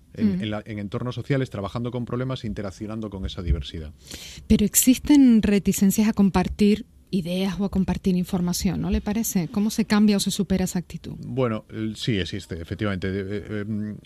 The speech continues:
Speaker 1: además estamos en un cambio, el, bueno, ahora también nos llenamos la boca del cambio de paradigma, pero yo creo que en esto sí que estamos en un cambio de, en un cambio de paradigma. Venimos de un mundo en el que la protección tenía un valor, era una ventaja competitiva. O sea, tú si tenías algo, mejor lo protegías,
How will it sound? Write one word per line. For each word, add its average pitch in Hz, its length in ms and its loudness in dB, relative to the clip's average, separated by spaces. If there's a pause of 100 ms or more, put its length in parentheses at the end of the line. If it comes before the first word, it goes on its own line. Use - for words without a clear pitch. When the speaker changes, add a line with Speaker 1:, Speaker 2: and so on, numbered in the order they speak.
(140)
Speaker 1:
además 113 340 -2
estamos 135 360 2
en 131 40 4
un 123 140 0
cambio, 107 840 0 (100)
el, 90 340 -8 (100)
bueno, 92 160 -6
ahora 87 240 -6 (180)
también 107 240 -4
nos 107 100 -2
llenamos 107 300 0
la 104 80 0
boca 104 220 -2
del 92 160 -4
cambio 101 200 -2
de 92 80 -4
paradigma, 107 520 -6 (100)
pero 104 140 -6
yo 113 100 -6
creo 127 140 -4
que 113 80 -6
en 110 60 -4
esto 104 200 -6
sí 107 140 -8
que 101 40 -8
estamos 113 260 -8
en 110 40 -4
un 107 60 -6
cambio 107 260 -4
de, 104 180 -10
en 104 60 -10
un 113 100 -8
cambio 107 240 -6
de 101 80 -4
paradigma. 95 520 -8 (400)
Venimos 156 260 8
de 160 80 6
un 165 80 4
mundo 170 300 2
en 143 60 2
el 120 120 0
que 107 240 0
la 117 140 0
protección 131 580 -2
tenía 117 180 -4
un 110 120 -4
valor, 92 320 -2
era 104 100 -6
una 113 120 -4
ventaja 107 340 -6
competitiva. 87 640 -6
O - 40 -14
sea, 92 160 -10
tú 90 160 -8
si 101 100 -8
tenías 113 360 -4
algo, 135 180 -2
mejor 113 240 -8
lo 107 80 -4
protegías, 117 680 -4